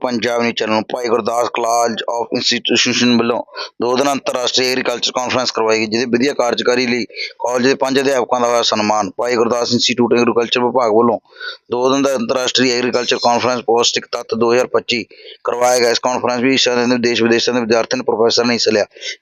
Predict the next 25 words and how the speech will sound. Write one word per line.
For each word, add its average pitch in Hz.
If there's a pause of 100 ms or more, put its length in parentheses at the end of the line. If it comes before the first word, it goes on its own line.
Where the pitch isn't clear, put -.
ਜਿਨ੍ਹਾਂ 135
ਵਿੱਚ 156
ਸੱਠ 123
ਦੇ 123
ਕਰੀਬ 123
ਜੇਤੂ 123 (120)
ਇਨਾਮ 120
ਸਰਟੀਫਿਕੇਟ 113 (460)
ਸਨਮਾਨਿਤ 120 (640)
ਕੀਤੇ 135
ਗਏ 117 (100)
ਅਤੇ 135
ਉਹਨਾਂ 143
ਨੇ 135
ਦੱਸਿਆ 127
ਕਿ 120
ਇਸ 131
ਮੌਕੇ 131
ਤੇ 135 (340)
ਵਿਸ਼ੇਸ਼ -
ਤੌਰ 135
ਤੇ 135
ਇਸ 127
ਕਾਨਫਰੰਸ 127
'ਚ -